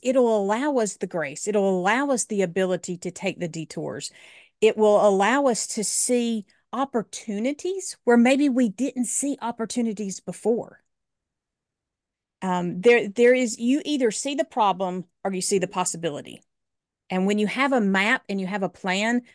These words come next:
the possibilities are so much easier to see.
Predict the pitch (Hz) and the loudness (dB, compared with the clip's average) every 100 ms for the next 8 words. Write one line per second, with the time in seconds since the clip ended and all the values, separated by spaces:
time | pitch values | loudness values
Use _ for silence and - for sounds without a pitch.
0 | _ 190 - - 220 233 196 208 208 190 | _ -10 -8 -6 -4 -2 0 2 2 0
1 | 180 180 - - 202 214 208 - 202 180 | -4 -8 -10 -6 -4 -2 -4 -6 -6 -4
2 | 180 170 - 160 - 101 - | -4 -6 -6 -8 -8 -10 -14